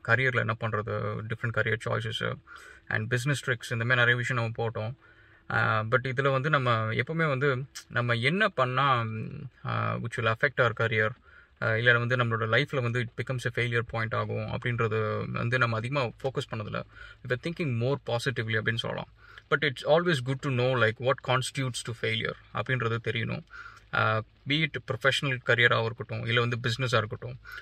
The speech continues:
So, அதுல வந்து நம்மளுக்கு failure வருது அப்படின்னா வந்து அதுக்கு என்ன ரீசன் அப்படின்ட்டு. So, என்னை பொறுத்த வரைக்கும், we all, whether we like it or not,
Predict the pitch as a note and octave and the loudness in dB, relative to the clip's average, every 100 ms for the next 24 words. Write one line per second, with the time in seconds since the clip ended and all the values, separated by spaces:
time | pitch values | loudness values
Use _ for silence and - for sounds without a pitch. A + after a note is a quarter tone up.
0 | - - C3+ C3 E3 D3 E3+ D3 B2+ A#2 | -10 -2 2 4 4 4 2 2 2 0
1 | A2+ - F#3+ A3 G#3 C3+ B2+ B2+ B2+ A2+ | -2 -2 0 2 2 6 6 6 4 2
2 | A#2 A#2 B2 A2+ C3 A#2 A2 A2+ - - | 2 2 2 0 0 -2 -4 -6 -8 -6
3 | A#2+ A#2+ C3 B2 C#3 A#2 A2 A2+ - A2+ | -2 0 0 2 2 2 -2 -4 -2 -2
4 | F#2+ - - - - - - E3 C#3 F#3+ | -2 -6 -14 -16 -16 -16 -2 4 6 6
5 | F#3+ E3+ E3 F3+ C#3 A#2 A#2 D3 - _ | 4 2 2 2 2 2 -4 -4 -16 _
6 | - - C3+ C#3 D3 F#3 D#3+ B2+ - - | -20 -10 -4 0 2 4 4 0 -4 -12
7 | B2+ A#2+ C#3 D3+ C#3+ A#2+ A#2 C3+ C3+ B2+ | 0 4 6 6 4 4 4 4 6 4
8 | A2+ A2+ | 4 0